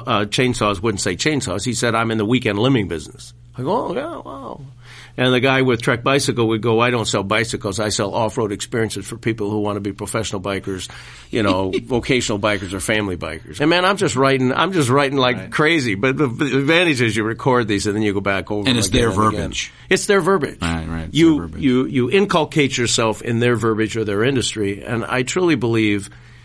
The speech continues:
Speaker 1: that that's where the majority of my sustainable discoveries have come from. Is as things change, these people talk to you differently.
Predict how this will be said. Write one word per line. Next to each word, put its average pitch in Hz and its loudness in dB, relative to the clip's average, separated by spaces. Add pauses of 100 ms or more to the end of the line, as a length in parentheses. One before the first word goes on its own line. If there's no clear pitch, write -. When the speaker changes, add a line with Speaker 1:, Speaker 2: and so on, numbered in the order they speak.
(320)
Speaker 1:
that 127 0
that's 160 0
where 131 4
the 113 2
majority 117 2
of 117 0
my 113 2
sustainable 110 0
discoveries 107 -2
have 95 -4
come 98 -4
from. - -14 (680)
Is 120 2
as 131 0
things 170 2
change, 113 0
these 117 0
people 113 -2
talk 104 -2
to - -6
you 101 -2
differently. 87 -6